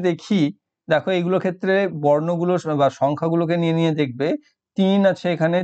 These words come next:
তিন আর পাঁচ আছে, যোগ করে দাও, তিন plus পাঁচ কত পাচ্ছ? এখানে আট, আর এখানে চার plus আট সমান পাচ্ছ বারো। এবার এই বারো আর আট কে যদি আমি যোগ করি, তাহলে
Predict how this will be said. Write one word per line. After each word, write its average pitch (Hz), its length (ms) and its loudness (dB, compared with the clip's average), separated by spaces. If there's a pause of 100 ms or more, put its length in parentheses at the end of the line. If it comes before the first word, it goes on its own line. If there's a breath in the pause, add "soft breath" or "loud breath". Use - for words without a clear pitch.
(120)
তিন 160 260 0
আর 160 120 4 (100)
পাঁচ 135 200 2 (100)
আছে, 131 120 -8 (120)
যোগ 135 120 -4 (100)
করে 143 180 2
দাও, 151 120 2 (1040)
তিন 160 160 0 (160)
plus 131 260 2 (100)
পাঁচ 127 260 2 (460)
কত 147 140 -2 (100)
পাচ্ছ? 151 200 0 (200)
এখানে 131 200 0 (240)
আট, 107 120 -4 (560)
আর 131 200 2
এখানে 151 220 -4 (180)
চার 147 240 2 (140)
plus 143 260 0 (240)
আট 135 120 0 (240)
সমান 131 280 0
পাচ্ছ 123 160 -2 (240)
বারো। 104 240 -2 (520)
এবার 143 160 2
এই 151 100 0 (120)
বারো 139 240 2 (120)
আর 175 60 0 (140)
আট 165 180 -2
কে 226 120 -4
যদি 175 160 -2
আমি 170 160 0
যোগ 151 120 0 (120)
করি, 143 180 0 (300)
তাহলে 135 180 4